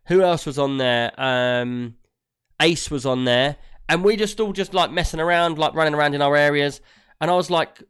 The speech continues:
"Magic's basically built portals, 'cause you can build portals." Um, so I can build a portal where we live, uh, if I've got the right stuff.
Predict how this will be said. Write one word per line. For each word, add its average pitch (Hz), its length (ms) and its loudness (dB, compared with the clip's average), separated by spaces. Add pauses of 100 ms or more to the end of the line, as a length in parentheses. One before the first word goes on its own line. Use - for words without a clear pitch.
"Magic's 196 420 0
basically 170 440 -4
built 160 340 -2
portals, 143 460 2
'cause 139 140 -14
you 156 60 -12
can 170 100 -8
build 180 200 -4
portals." 135 600 -2 (440)
Um, 139 440 -2
so 180 140 -2
I 180 40 2
can 185 100 -6
build 175 120 -2
a 156 60 -4
portal 160 340 -2
where 147 160 2
we 160 180 0
live, 117 360 -8 (400)
uh, 127 160 0
if - 120 -8
I've 127 100 -2
got 147 100 -4
the 131 80 -6
right 135 300 -2
stuff. - 480 -4